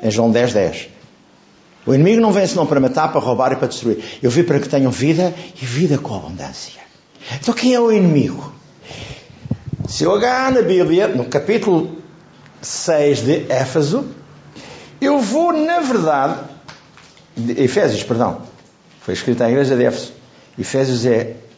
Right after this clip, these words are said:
é o livro. Que diz, <clears throat> "No demais, irmãos meus, fortalecei-vos no Senhor e na força do seu poder, revesti-vos de toda a armadura de Deus para que possais estar firmes contra as astutas ciladas do diabo."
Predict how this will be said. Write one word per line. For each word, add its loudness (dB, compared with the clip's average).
é 0
o 0
livro. -8
Que -2
diz, 2
<clears throat> 2
"No 4
demais, 2
irmãos 2
meus, 2
fortalecei-vos 0
no 0
Senhor 0
e 2
na 2
força 0
do -4
seu 2
poder, 0
revesti-vos 0
de 4
toda 2
a 2
armadura 4
de 2
Deus 2
para -2
que -8
possais 0
estar 0
firmes 0
contra 2
as 2
astutas 0
ciladas 2
do 2
diabo." 2